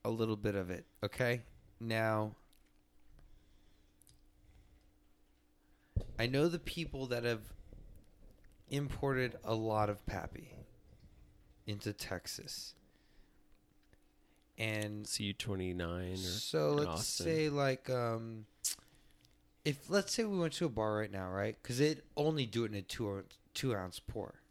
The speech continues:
Speaker 1: right?
Speaker 2: Mm-hmm.
Speaker 1: So a two ounce pour of, let's say, the twenty.
Speaker 2: Hundred forty bucks.
Speaker 1: Hundred forty to hundred and, between a hundred and forty to a hundred and sixty.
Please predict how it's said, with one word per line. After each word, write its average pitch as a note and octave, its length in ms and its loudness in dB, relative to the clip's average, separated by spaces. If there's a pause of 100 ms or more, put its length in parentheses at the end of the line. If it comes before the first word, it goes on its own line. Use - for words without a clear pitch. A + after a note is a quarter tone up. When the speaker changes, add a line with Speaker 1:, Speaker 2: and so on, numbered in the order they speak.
(120)
Speaker 1:
right? B2 180 -2
Speaker 2:
Mm-hmm. - 920 -8 (480)
Speaker 1:
So D3 460 4
a C3+ 60 6
two G3 280 0
ounce G3 280 2
pour C#3+ 540 4
of, A#2 320 2 (220)
let's A#2+ 240 -4
say, A#2+ 500 0
the A2 540 -6
twenty. F#2+ 400 -6 (1300)
Speaker 2:
Hundred A2+ 240 8
forty G2 240 0
bucks. - 380 -6 (380)
Speaker 1:
Hundred F#3 380 -2
forty C#3 440 0
to B2+ 80 2
hundred A2+ 480 0
and, G2 400 -6 (200)
between D3+ 320 -2
a C3 40 -2
hundred E3 260 -2
and D3+ 100 -4
forty C3+ 380 4
to A#2+ 60 2
a A2 60 4
hundred G#2+ 280 -4
and F#2+ 100 -8
sixty. - 520 -8